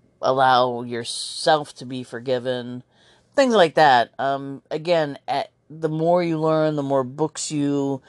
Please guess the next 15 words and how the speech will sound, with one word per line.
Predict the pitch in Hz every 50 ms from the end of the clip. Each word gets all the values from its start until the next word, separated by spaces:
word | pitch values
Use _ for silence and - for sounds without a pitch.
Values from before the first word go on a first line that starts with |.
| - - - - - _ _ - - - - 143
go | 156 160 156 151
through, | - - 160 151 151 151 147 147 147 147 143 139 139
the | 127 127
more | 131 131 127 135
seminars | 135 - - 196 180 175 170 165 160 151 151 151 131 139
you | 143
go | 135 139 143 139 139
to, | 135 - - - 151 143 143 139 139 139 139 135 131 131 131 - _ _ _ _ - _ _ _ _ _
you'll | - 139 151 156 151 143 139 135 131 127 127 123 - - -
have | - 127 170 180 160 160 156 147 139 135 139 - _ -
a | 147
lot | 160 165 165 165 156
of | 147 123
aha | 104 107 135 147 143 147 151 143 139
moments. | 139 139 139 147 143 139 127 107 - - - -